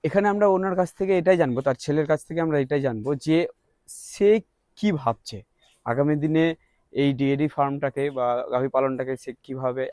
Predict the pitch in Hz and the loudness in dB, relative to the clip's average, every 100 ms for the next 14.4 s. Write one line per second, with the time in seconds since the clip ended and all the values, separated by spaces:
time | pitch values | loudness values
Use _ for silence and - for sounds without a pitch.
0 | - 117 117 120 113 117 127 123 120 120 | -10 -8 -8 -8 -8 -8 -4 -4 -6 -8
1 | 117 117 113 123 - 123 123 117 131 165 | -10 -10 -12 -10 -8 -8 -8 -6 0 -2
2 | - - _ _ _ _ _ - 120 123 | -2 -14 _ _ _ _ _ -4 0 2
3 | 143 135 143 135 139 117 131 - 123 123 | 0 -2 -4 -4 -2 -2 -4 -6 -12 -14
4 | _ _ 139 135 131 127 147 135 - 139 | _ _ -2 0 -2 -4 -6 -8 -6 -8
5 | _ _ _ 123 131 117 117 123 117 120 | _ _ _ -6 -6 -6 -8 -10 -8 -6
6 | 165 _ _ _ 117 117 113 113 110 135 | -8 _ _ _ -10 -4 -4 -4 -4 -6
7 | 196 - 107 - 123 - _ 110 107 113 | -8 -14 -14 -10 -12 -12 _ -10 -4 0
8 | 117 107 95 - 95 98 95 98 _ - | 0 -2 -8 -20 -16 -14 -14 -16 _ -20
9 | - 117 139 170 - 123 120 123 117 - | -14 -2 -2 -2 -6 -10 -6 -6 -6 -6
10 | 143 143 160 196 _ _ _ - 127 123 | -2 2 0 -2 _ _ _ -8 -4 -4
11 | 120 131 127 131 127 123 113 120 - 107 | -4 -4 -4 -2 -4 -6 -6 -8 -10 -14
12 | - 123 120 120 120 120 120 139 - _ | -8 -8 -6 -10 -10 -10 -10 -10 -16 _
13 | _ _ _ _ - 120 151 - 101 95 | _ _ _ _ -12 -12 -12 -14 -12 -12
14 | 95 85 85 | -12 -14 -16